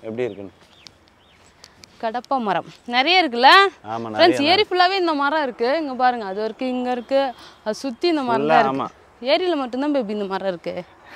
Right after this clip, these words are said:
Speaker 2: ஊர்
Speaker 1: வேற
Speaker 2: பக்கம் இல்ல.
Speaker 1: எங்கேயுமே பார்க்க முடியாது. இந்த ஏரியில தான் நான் பார்த்திருக்கேன் கடப்பை மரம்.
Speaker 2: நல்ல வாசனை வருது அந்த பூ
Speaker 1: பூ
Speaker 2: வாசனை.
Speaker 1: வாசனையா தான் இருக்கும்.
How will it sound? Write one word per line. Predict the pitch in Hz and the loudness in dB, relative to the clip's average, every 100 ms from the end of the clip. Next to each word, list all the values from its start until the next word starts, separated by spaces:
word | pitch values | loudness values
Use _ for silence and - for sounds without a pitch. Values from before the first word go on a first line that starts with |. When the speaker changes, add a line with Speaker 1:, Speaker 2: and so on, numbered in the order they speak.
| - 131 113 - - | -8 -8 -8 -16 -12
Speaker 2:
ஊர் | 220 240 294 | -4 -2 0
Speaker 1:
வேற | 240 143 156 | 2 4 4
Speaker 2:
பக்கம் | |
இல்ல. | 156 156 | 4 4
Speaker 1:
எங்கேயுமே | 170 175 | 4 4
பார்க்க | 165 156 | 2 2
முடியாது. | 143 123 110 110 | 2 0 -2 -4
இந்த | 117 120 | -4 -2
ஏரியில | 120 135 147 139 | 0 0 0 -2
தான் | 143 151 131 | -2 -2 -2
நான் | |
பார்த்திருக்கேன் | 117 120 117 110 | -2 -4 -6 -8
கடப்பை | 101 107 104 | -6 -6 -8
மரம். | 98 | -10
Speaker 2:
நல்ல | 214 262 | -10 -8
வாசனை | 294 262 311 302 | -4 -4 -4 -8
வருது | 233 208 | -8 -10
அந்த | 208 190 - | -10 -12 -12
பூ | 247 | -10
Speaker 1:
பூ | 240 | -8
Speaker 2:
வாசனை. | 208 127 123 | -6 -6 -6
Speaker 1:
வாசனையா | 113 127 107 104 | -6 -8 -8 -8
தான் | 98 | -8
இருக்கும். | 82 78 - | -12 -18 -20